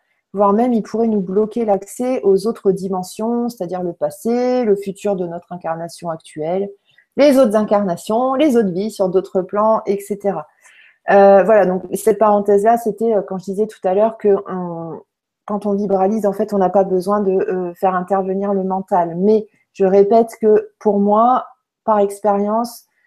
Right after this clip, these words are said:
euh, le mental, c'est un outil quand même très précieux parce que, euh, quand on veut évoluer sur quelque chose, c'est bien d'abord de le comprendre mentalement, c'est-à-dire qu'on va, euh, permettre au mental qu'il n'oppose plus de résistance à notre évolution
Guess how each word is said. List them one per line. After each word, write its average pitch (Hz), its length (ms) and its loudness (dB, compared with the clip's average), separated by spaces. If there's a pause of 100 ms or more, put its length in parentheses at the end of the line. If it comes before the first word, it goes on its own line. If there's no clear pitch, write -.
(320)
euh, 196 200 6
le 208 120 2
mental, 208 360 0
c'est 214 260 -6
un 190 140 -2
outil 202 580 -6 (340)
quand 220 200 0
même 233 220 -2
très 240 240 -6
précieux 208 760 -6
parce 202 240 -8
que, 240 320 -2
euh, - 20 2
quand 202 240 -2
on 214 80 -2
veut 214 140 0
évoluer 208 420 0
sur 233 180 -4
quelque 202 320 0
chose, 226 420 0 (640)
c'est - 180 0
bien 226 200 4
d'abord 226 340 6
de 226 80 4
le 208 40 0
comprendre 220 600 -2
mentalement, 208 760 0 (920)
c'est-à-dire 208 480 -2
qu'on 208 140 -4
va, 208 260 4
euh, 196 60 4
permettre 214 400 0
au 214 60 -2
mental 202 440 -2
qu'il 196 340 -4
n'oppose 214 360 -2
plus 247 160 -4
de 196 80 2
résistance 208 880 -2
à 202 80 0
notre 196 280 -2
évolution 190 600 -4